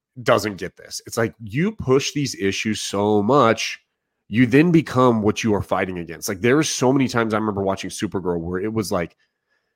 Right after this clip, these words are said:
so, like, girl power that it was, like, man hate.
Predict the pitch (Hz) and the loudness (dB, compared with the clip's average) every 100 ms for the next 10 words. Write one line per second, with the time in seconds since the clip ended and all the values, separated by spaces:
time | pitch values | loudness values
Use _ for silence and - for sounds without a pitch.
0 | _ _ - - 120 110 113 110 90 87 | _ _ -6 0 4 6 6 4 0 -8
1 | 90 _ 113 107 101 98 - 85 80 90 | -12 _ -10 -2 0 0 -2 -4 -2 0
2 | 113 - 120 117 113 - 98 90 98 101 | 0 0 0 2 0 0 -2 -2 0 2
3 | 104 95 76 104 - - | 2 0 -4 -4 -4 -14